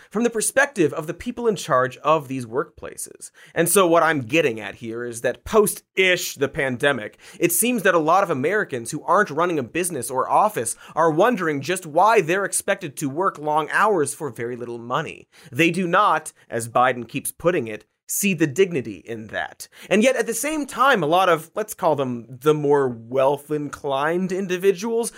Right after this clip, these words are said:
well, they see this as the common folk getting a little too big for their britches instead of, say,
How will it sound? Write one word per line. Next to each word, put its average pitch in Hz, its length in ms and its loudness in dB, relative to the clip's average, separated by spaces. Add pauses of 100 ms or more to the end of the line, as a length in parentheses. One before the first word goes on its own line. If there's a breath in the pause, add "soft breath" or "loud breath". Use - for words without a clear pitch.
(140 loud breath)
well, 202 140 4
they 240 200 4
see 285 280 0
this 123 280 -2
as 147 180 -4
the 151 100 -8
common 190 560 -2
folk - 400 -16 (260 loud breath)
getting 226 240 2
a 175 80 6
little 214 280 2
too 220 280 -4
big 180 320 -6
for 151 160 -2
their 127 160 -2
britches 127 640 -2
instead 127 340 -2
of, 156 140 2
say, 143 560 -2